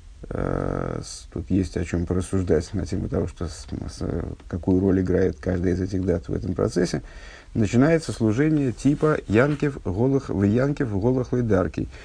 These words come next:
А в Янкев Голах Лейдарки это, м, пасук из нашего, из нашей недельной главы. А Яков отправился, и Яков отправился в свой путь.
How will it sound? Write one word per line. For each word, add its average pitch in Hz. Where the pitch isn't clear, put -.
А 95
в 92
Янкев 101
Голах 107
Лейдарки 135
это, 117
м, 104
пасук 123
из 98
нашего, 110
из 107
нашей 113
недельной 107
главы. 104
А 78
Яков 151
отправился, 120
и 113
Яков 123
отправился 117
в 104
свой 104
путь. -